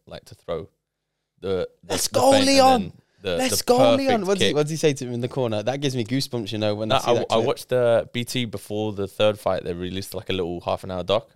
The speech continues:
Speaker 1: about the f-, the second fight.
Speaker 2: Right.
Speaker 1: Gave me goosebumps, bro. Like, sitting there watching it, like, getting bare emotions.
Speaker 2: It is a
Speaker 1: shit in
Speaker 2: sick
Speaker 1: between
Speaker 2: story,
Speaker 1: rounds.
Speaker 2: though, bro.
Speaker 1: Yeah, of course it is.
Speaker 2: That guy's, like, so close to home, bro, and he's the
Speaker 1: Mm.
Speaker 2: world champ.
Speaker 1: Met Leon
Speaker 2: And
Speaker 1: a
Speaker 2: he came
Speaker 1: couple
Speaker 2: from
Speaker 1: times.
Speaker 2: nothing. <laughs> Yeah, we have actually.
Speaker 1: Yeah, I,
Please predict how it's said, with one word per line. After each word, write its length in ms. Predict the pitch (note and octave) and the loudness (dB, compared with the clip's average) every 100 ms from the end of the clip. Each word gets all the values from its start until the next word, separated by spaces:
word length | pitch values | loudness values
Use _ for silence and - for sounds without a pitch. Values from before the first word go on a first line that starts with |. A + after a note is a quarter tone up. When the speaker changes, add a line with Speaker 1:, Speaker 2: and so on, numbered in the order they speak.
| _ | _
Speaker 1:
about 380 | G2 - G2+ - | -16 -8 -6 -6
the 60 | G#2+ | -10
f-, 100 | - _ | -18 _
the 80 | - | -10
second 300 | - F#2+ G#2 | -8 -8 -8
fight. 260 | - A2+ A#2 | -6 -6 -2
Speaker 2:
Right. 340 | A2 A2 A2 - | -2 -2 -6 -8
Speaker 1:
Gave 160 | D#2+ | -8
me 80 | D#2+ | -10
goosebumps, 520 | - D2 - F2 - | -16 -16 -16 -18 -14
bro. 200 | - A1+ - | -10 -10 -10
Like, 220 | D#2+ - | -12 -8
sitting 240 | - D2+ | -6 -4
there 120 | F2 E2+ | -4 -6
watching 300 | F2 - F2 | -8 -8 -10
it, 80 | - | -10
like, 160 | D2 | -8
getting 160 | F2 D2+ | -8 -4
bare 180 | F2+ F2 | -4 -4
emotions. 300 | E2+ E2 F#2 | -6 -8 -6
Speaker 2:
It 40 | C#3 | -6
is 80 | C#3+ | -4
a 40 | |
Speaker 1:
shit 40 | C3 | -4
in 40 | |
Speaker 2:
sick 120 | C#3+ | -4
Speaker 1:
between 120 | A2 F2 | -6 -2
Speaker 2:
story, 140 | C#3 | -2
Speaker 1:
rounds. 100 | A#2+ | -2
Speaker 2:
though, 120 | G2+ G2 | -4 -8
bro. 320 | G2+ G#2 A2+ _ _ | -6 -6 -8 _ _
Speaker 1:
Yeah, 120 | E3+ B2+ | -6 -6
of 80 | |
course 220 | - C#3 - | -4 -8 -10
it 80 | |
is. 80 | G2+ | -8
Speaker 2:
That 180 | C#3+ D#3 | -6 0
guy's, 260 | E3 D#3+ D3+ | 4 4 4
like, 200 | C3+ - _ - | 0 -4 _ -6
so 340 | - - D3+ | -2 0 0
close 260 | C#3+ D3+ C#3+ | 0 -4 -4
to 80 | C3+ | -4
home, 220 | C#3+ D3+ | -2 -2
bro, 180 | A#2+ G#2 | -4 -4
and 100 | A2+ | -4
he's 160 | A#2+ C#3 | -6 -6
the 100 | A#2 | -4
Speaker 1:
Mm. 40 | |
Speaker 2:
world 320 | A#2 B2+ A#2+ | -2 -2 -2
champ. 300 | C3 C3 - _ _ _ | -4 -6 -10 _ _ _
Speaker 1:
Met 220 | - G#2 A2 | -10 -8 -4
Leon 160 | G#2+ | -4
Speaker 2:
And 80 | B2 | -4
Speaker 1:
a 20 | |
Speaker 2:
he 20 | B2+ | -4
came 160 | D3+ | -6
Speaker 1:
couple 140 | - A2 | -4 -4
Speaker 2:
from 80 | |
Speaker 1:
times. 60 | D#2+ | -2
Speaker 2:
nothing. 340 | D3 - B2+ - _ | -6 -8 -12 -14 _
<laughs> 180 | _ _ | _ _
Yeah, 380 | C#3+ E3+ - G3 | 0 0 2 2
we 120 | D#3 | 4
have 160 | F3 F3+ | 2 0
actually. 420 | C#3 - - A#2+ | -4 -8 -8 -6
Speaker 1:
Yeah, 140 | G#2 G2 - | -6 -8 -6
I, 100 | G2+ | -6